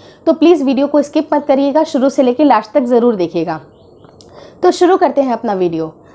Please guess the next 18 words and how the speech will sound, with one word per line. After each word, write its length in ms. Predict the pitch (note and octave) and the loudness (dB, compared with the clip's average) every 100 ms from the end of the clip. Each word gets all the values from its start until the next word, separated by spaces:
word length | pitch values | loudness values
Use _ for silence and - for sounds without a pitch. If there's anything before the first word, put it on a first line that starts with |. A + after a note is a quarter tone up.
| - | -10
सबसे 320 | - D4+ D4+ | -2 -2 -2
पहले 360 | F#4 A#3+ F#3 E3 - - - _ | -2 -2 -2 -6 -10 -20 -20 _
ये 200 | A#3 D4 | 0 2
जो 120 | E4 F4+ | 4 2
समय 280 | D4 C#4 | 0 0
होता 260 | D4+ C#4 C#4 | 2 2 2
है 120 | C#4+ | 0
ग्रहण 300 | A#3 A#3 A#3 | 0 -2 -2
का, 180 | A#3 C4 | 0 0
उसके 420 | - C#4+ - D#4 - - - D4 | 0 -6 -4 -6 -6 -20 -4 0
थोड़ी 200 | E4 F4 | 2 2
देर 160 | C#4 | 0
पहले 280 | F3 A3+ C4 | -2 -2 -4
सूतक 380 | - C#4 D4+ D4+ | -2 -2 -2 0
काल 180 | A#3+ F#3+ | 0 0
लग 160 | F3 | -2
जाता 260 | E3+ D#3 E3 | -4 -6 -6
है 240 | D#3 D3+ | -8 -12